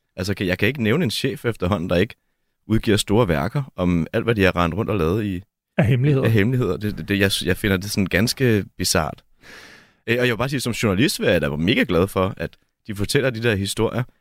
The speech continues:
Speaker 1: men det er jo ikke altid, at vi, hvor, at journalist-, journalisters interesser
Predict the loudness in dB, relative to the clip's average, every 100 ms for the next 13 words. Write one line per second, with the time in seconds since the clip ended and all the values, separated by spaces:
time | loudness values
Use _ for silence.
0 | _ _ -4 0 2 2 -2 -2 0 0
1 | 0 0 2 0 0 _ _ _ -4 0
2 | 2 4 2 0 -4 -10 -20 _ -2 2
3 | 4 4 2 2 0 0 0 0 0 0
4 | 0